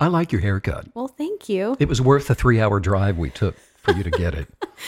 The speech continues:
Speaker 2: Well, you scared me that you got a haircut nearby, and it was, you said it was terrifying, so <laughs> I was
Speaker 1: Well,
Speaker 2: like, "We have to
Speaker 1: should,
Speaker 2: find a different
Speaker 1: uh,
Speaker 2: one."
Speaker 1: do you get anxious before you go and have, have somebody cut your hair, especially if you don't know who they are? We travel
Speaker 2: Um,
Speaker 1: all
Speaker 2: I
Speaker 1: the
Speaker 2: u-,
Speaker 1: time.
Speaker 2: I used to, but I have to say, the level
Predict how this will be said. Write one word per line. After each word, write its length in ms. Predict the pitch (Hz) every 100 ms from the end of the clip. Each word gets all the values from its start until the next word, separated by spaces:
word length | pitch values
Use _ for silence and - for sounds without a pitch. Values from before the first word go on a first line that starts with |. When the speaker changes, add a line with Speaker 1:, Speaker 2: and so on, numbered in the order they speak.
| - -
Speaker 2:
Well, 100 | 330
you 200 | 311 320
scared 360 | - 311 339
me 220 | 269 247 196
that 80 |
you 120 | 214 214
got 200 | 233 247
a 80 |
haircut 500 | 208 247 240 214 202 -
nearby, 460 | 214 190 196 190 208
and 260 | 180 170 160 - - - _
it 100 | 208
was, 460 | 175 180 170 - - _ _ _
you 120 | 160 175
said 180 | 233
it 60 | 226
was 140 | 165
terrifying, 760 | - 185 156 147 151 143 - 180
so 360 | - 165 160 226 -
<laughs> 160 | - 294
I 60 | 226
was 220 | - 233
Speaker 1:
Well, 100 | 226
Speaker 2:
like, 120 | 220
"We 100 | 233
have 100 | 226 -
to 80 |
Speaker 1:
should, 240 | 226 247 277
Speaker 2:
find 260 | 208 202 196
a 60 |
different 400 | 185 180 190 139
Speaker 1:
uh, 20 |
Speaker 2:
one." 80 | 156
Speaker 1:
do 140 | - 156
you 140 | 254
get 160 | - 247
anxious 380 | 202 226 - 233
before 300 | 220 - 196
you 100 | 190
go 200 | 185 175
and 80 | 160
have, 200 | 170 160 -
have 260 | 143 156
somebody 320 | - 151 143
cut 240 | 139 160 147
your 120 | 127
hair, 80 | 151
especially 420 | - 196 220 202
if 100 | -
you 60 | 151
don't 180 | 139
know 120 | 131 127
who 140 | 123
they 120 | 107
are? 180 | 95 80
We 200 | 98 165
travel 480 | 254 240 - 240 -
Speaker 2:
Um, 140 | -
Speaker 1:
all 80 | -
Speaker 2:
I 140 | - 285
Speaker 1:
the 80 | 226
Speaker 2:
u-, 80 | 262
Speaker 1:
time. 260 | 90 78
Speaker 2:
I 60 | 254
used 380 | 247 330 330 -
to, 180 | 247
but 160 | 196 196
I 40 |
have 200 | 185 233
to 100 | -
say, 360 | 165 180 151 143
the 380 | 151 170 190 185
level 600 | 190 214 254 311 311